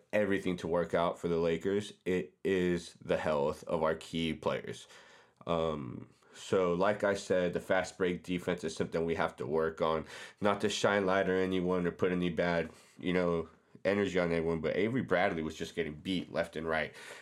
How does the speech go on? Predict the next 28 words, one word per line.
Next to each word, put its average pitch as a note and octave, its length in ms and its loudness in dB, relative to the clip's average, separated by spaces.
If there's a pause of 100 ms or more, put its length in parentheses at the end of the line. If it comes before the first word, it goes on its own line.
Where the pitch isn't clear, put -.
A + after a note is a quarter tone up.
(100)
Around G2 280 4
the F2+ 80 4
pick, B2+ 520 2
going F2 320 2
up F2 220 0
or E2 80 4
down, B2 680 4
just, - 360 -4
like, E2+ 320 2 (400)
numerous A#2 500 2
times G#2 540 2
he G#2+ 100 -2
was F#2+ 160 2
just F#2+ 240 -2
getting F#2 280 2
beat G2 500 0
and F2 160 -2
cut F#2+ 240 4
off, F#2 420 4
and D#2+ 220 -4
buckets F#2 360 0
were F2+ 80 0
scored F#2 300 0
on F2 160 2
him E2 100 0
left F2+ 280 0
and E2+ 120 -2
right. F2+ 320 2